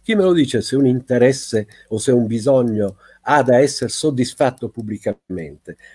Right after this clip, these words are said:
Chi me lo dice che il non pagare le tasse è un crimine? Eh, non so se mi spiego. Tutte queste questioni, eh, hanno a che, chi, ti chiedono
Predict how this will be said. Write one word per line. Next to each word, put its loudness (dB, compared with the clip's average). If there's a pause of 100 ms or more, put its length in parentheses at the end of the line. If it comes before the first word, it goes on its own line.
Chi -4
me 0
lo 4
dice -2 (220)
che 0
il -2
non 4
pagare 2
le -2
tasse -2
è -2
un -4
crimine? -4 (1160)
Eh, -10
non 0
so -4
se -2
mi 0
spiego. 0 (340)
Tutte -4
queste 0
questioni, -4 (480)
eh, -8
hanno -2
a 0
che, -6
chi, -6
ti -2
chiedono 0